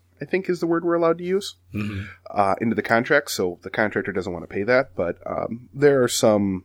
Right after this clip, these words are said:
Speaker 1: stopgap, um, you know, stopgap ways. If it's just shouldering, we can put in an aggregate shoulder and fix it the next year. Or with concrete, you can heat the concrete, but it costs a lot more money,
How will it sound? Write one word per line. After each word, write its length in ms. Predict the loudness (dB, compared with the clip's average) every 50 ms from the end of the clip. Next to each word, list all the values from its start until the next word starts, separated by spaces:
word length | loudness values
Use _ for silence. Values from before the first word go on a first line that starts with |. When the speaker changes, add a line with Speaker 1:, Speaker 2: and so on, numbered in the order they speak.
| _ _
Speaker 1:
stopgap, 800 | -10 0 2 2 2 2 0 -2 -2 0 0 0 -2 -4 _ -14 -12
um, 500 | -12 -10 -12 -12 -12 -14 -14 -14 -16 -18 _ _ _ _ _ _ _ _ _ _ -20 -20 -20 -20 -12 -8
you 120 | -6 -6
know, 60 | -4 -4
stopgap 480 | 2 4 6 6 6 6 4 4 4 4
ways. 200 | 2 2 0 -2
If 60 | -6
it's 80 | -8 -8
just 160 | -8 -6 -6
shouldering, 640 | -2 0 2 2 4 4 4 2 2 2 0 0 -2
we 160 | -2 -4 -6
can 440 | -6 -6 -6 -6 -4 -6 -8 -10 -12 _ _ _ _ _
put 140 | 2 2 2
in 100 | 4 2
an 140 | 0 0 0
aggregate 380 | 0 0 0 0 -2 -2 -2
shoulder 340 | -2 0 0 0 2 0 -2
and 100 | -4 -4
fix 240 | -4 -6 -6 -6 -8
it 120 | -10 -10
the 60 | -8 -8
next 300 | -8 -10 -10 -10 -10 -8
year. 360 | -6 -4 -4 -4 -4 -4 -4
Or 420 | -6 -6 -8 -8 -10 -10 -12 -12 _ -6
with 160 | -6 -6 -2
concrete, 420 | 0 2 2 2 2 0 -2 -2
you 120 | -2 -4 -6
can 100 | -8 -4
heat 220 | -2 -2 -2 -2
the 40 | -2
concrete, 420 | -2 0 0 0 0 0 0 -2 -2
but 140 | -2 -4 -4
it 60 | -2
costs 280 | 0 0 0 0 -2
a 40 | -4
lot 160 | -4 -4 -4
more 140 | -6 -6 -6
money, 300 | -6 -6 -6 -8 -10 -12